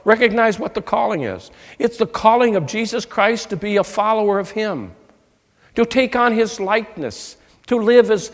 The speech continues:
let, let, to live as the letting Christ live through us. That's the calling. It's not just a calling for pastors. It's a calling for every person that would yield themselves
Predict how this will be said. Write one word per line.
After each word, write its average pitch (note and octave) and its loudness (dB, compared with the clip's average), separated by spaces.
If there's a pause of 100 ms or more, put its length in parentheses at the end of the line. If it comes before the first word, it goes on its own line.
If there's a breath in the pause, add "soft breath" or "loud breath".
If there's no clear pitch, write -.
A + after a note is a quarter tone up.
(140 loud breath)
let, - 2
let, G#3+ -2
to A3+ 0
live A3+ 4
as F#3+ -4
the G3+ -2
letting G3 2
Christ - -4
live A3 -2
through A#3 -2
us. - -8 (380 soft breath)
That's - -4
the - -8
calling. F#3+ -4 (240 loud breath)
It's A#3 0
not A#3 -2
just A3 -4
a G#3 0
calling G3+ -2
for G3+ -8
pastors. F#3 -8 (220 loud breath)
It's G#3 -2
a A#3 0
calling A3+ 2
for - -2
every A3+ -4
person G#3+ -6 (880 loud breath)
that - 2
would - -4
yield A#3+ -2
themselves F3+ -4